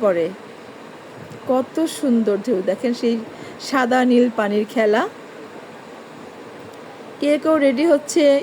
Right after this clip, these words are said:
স্পিডবোট নিয়ে বাইরে যাবে। কোলাহল জনারণ্য ভালোই লাগে।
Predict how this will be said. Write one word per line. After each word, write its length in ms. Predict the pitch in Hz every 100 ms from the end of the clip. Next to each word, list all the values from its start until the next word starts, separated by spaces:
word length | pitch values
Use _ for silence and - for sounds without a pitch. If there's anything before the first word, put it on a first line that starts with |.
| 247
স্পিডবোট 540 | - 277 226 214 247
নিয়ে 220 | 247 254
বাইরে 280 | 226 220 233
যাবে। 400 | 226 214 220 220 247 - - - - - - - - - - - - - - - - - - - - - - 679 679 - - - - - - - - - - - - - - - - -
কোলাহল 540 | 277 311 311 339 359 302
জনারণ্য 680 | 262 254 294 294 285 294
ভালোই 340 | 247 262 294 302
লাগে। 340 | 247 175 175